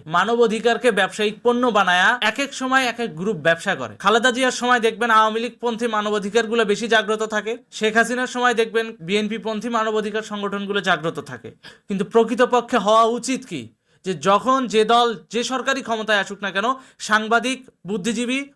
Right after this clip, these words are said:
মানবাধিকার কর্মী এরা সার্বজনীন রোল প্লে করবে। এই জন্য সাধারণ মানুষকে একটা কথাই বলতে চাচ্ছি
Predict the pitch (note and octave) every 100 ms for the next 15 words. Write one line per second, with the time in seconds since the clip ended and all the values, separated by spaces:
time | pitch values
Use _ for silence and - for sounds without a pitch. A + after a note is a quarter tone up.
0 | - G3+ A3 A3 A#3 B3 A#3 A#3 F#3 C#3+
1 | A2+ - _ G3 A3+ A#3+ C4 _ _ _
2 | - A3 A#3 A#3 B3+ B3 B3 B3 A#3 -
3 | _ E3 G#3+ A3+ A3+ G3+ E3 D#3 B2 A2
4 | _ - G3 A3+ C#4 B3+ A3 C4 _ _
5 | _ - F#3 F#3+ A3+ C4 C#4 C4+ C4 C4+
6 | A3+ - A3+ G#3 A3 A#3 A3+ F3+ E3 C3
7 | -